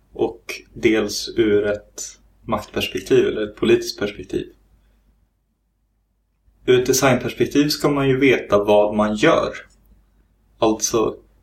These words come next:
på vilket sätt ska jag närma mig min publik? Ska jag leverera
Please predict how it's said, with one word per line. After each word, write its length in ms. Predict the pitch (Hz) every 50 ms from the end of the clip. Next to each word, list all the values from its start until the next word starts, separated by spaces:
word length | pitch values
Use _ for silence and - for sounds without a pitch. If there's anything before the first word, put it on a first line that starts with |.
| _ -
på 160 | - 180 117
vilket 480 | 127 139 120 - - - - 135 -
sätt 260 | - - 131 131 - -
ska 160 | - - 110
jag 140 | 104 104 107
närma 340 | 113 113 107 107 110 117
mig 360 | 120 113 104 101 - - - - _ -
min 380 | 110 104 101 101 101 101 -
publik? 600 | - 113 107 123 139 131 - - - - - - _ _ _ _ _ _ _ _ _
Ska 200 | - - - 127
jag 120 | 113 117 117
leverera 920 | 120 120 113 117 120 127 139 156 156 151 143 147 139 131 123 120 117 -